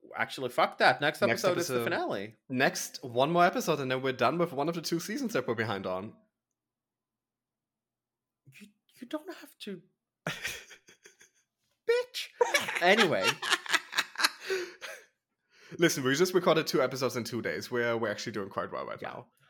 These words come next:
Speaker 1: I, well, we already know what happens in the, obviously in the finale because it's been out for a
Speaker 2: Mm-hmm.
Speaker 1: while, but
Speaker 2: Mm-hmm.
Speaker 1: in terms of talent
Speaker 2: Shay and Jada win.
Speaker 1: Yes.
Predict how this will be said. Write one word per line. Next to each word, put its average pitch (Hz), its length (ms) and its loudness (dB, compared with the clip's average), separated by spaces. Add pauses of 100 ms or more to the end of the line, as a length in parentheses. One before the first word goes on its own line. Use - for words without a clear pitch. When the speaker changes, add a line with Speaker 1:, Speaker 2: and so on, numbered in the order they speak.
(320)
Speaker 1:
I, 156 540 2 (680)
well, 147 220 2
we 151 120 0
already 123 200 2
know 101 80 -6
what 95 140 -6
happens - 560 -14
in 98 200 -14
the, 95 180 -12
obviously 101 400 -6
in 95 40 -12
the 98 60 -14
finale 107 380 -6
because 113 260 -12
it's 113 120 -18
been 117 140 -6
out 117 120 -2
for 127 100 -2
a - 20 2
Speaker 2:
Mm-hmm. 131 100 -2
Speaker 1:
while, 139 440 4
but 117 460 4 (200)
Speaker 2:
Mm-hmm. 120 440 -8 (100)
Speaker 1:
in 170 100 -2
terms 214 300 0
of 214 120 0
talent 135 280 2
Speaker 2:
Shay 127 160 6
and 113 120 0
Jada 104 320 0
win. 90 200 -8 (960)
Speaker 1:
Yes. 135 360 -12